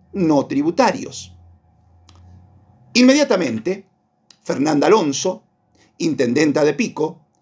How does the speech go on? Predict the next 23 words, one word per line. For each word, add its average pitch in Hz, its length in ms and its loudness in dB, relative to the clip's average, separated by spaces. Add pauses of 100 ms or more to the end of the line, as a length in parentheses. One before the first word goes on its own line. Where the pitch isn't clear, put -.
(140)
celebró 233 500 4
la 170 120 0
iniciativa 135 760 -2 (180)
diciendo 226 500 2
que 175 80 0
a 160 60 0
su 160 120 -6
ciudad 214 400 2
la 156 120 0
favoreció 170 640 0 (200)
porque 208 300 4
percibirá 208 560 0
seiscientos 254 920 -2
cuarenta 180 560 0
millones 143 460 -2
de 135 80 -8
pesos 170 420 -6
más 226 400 -2 (380)
en 110 160 -6
el 110 140 -6
año. 90 420 -8 (1600)
Mónica 170 400 2
Curuchet, 160 560 0